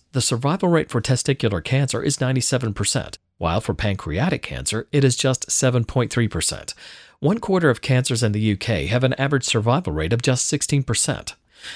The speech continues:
These cancers are known as less survivable cancers and include lung cancer,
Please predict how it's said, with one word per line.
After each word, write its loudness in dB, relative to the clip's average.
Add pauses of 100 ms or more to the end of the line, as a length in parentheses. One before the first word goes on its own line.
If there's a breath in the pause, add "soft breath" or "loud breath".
(180 loud breath)
These 2
cancers 2
are 6
known 6
as 2
less 0
survivable 2
cancers -2
and 2
include -2 (800)
lung 6
cancer, -4